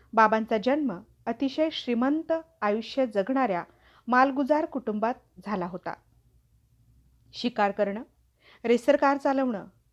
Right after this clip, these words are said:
कुस्ती करणं हे श्रीमंती शौक त्यांना सुरुवातीला होते. त्यांनी एक चित्ताही पाळला होता. पण विलासी आयुष्य जगणारे बाबा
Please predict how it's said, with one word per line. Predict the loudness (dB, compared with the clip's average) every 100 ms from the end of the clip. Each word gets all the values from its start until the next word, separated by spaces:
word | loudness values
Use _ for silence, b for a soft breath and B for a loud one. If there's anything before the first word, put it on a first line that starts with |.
| _
कुस्ती | -2 -2 0 2
करणं | 4 4 0 -8 -16 _ b b
हे | 0 0
श्रीमंती | 0 0 2 2 2 -2
शौक | 0 0 0 -4 -2
त्यांना | -2 -2 -6 _
सुरुवातीला | -8 -4 2 2 2 0 -2
होते. | -4 -8 -16 -18 _ _ _ B B B
त्यांनी | 4 4 4
एक | 2
चित्ताही | 0 0 2 2 4
पाळला | 6 6 4
होता. | 0 -6 -8 -12 _ _ _ _ 0
पण | 2
विलासी | 4 6 4 4
आयुष्य | 2 2 0 -2 -2
जगणारे | 0 0 0 2
बाबा | 2 2 2 0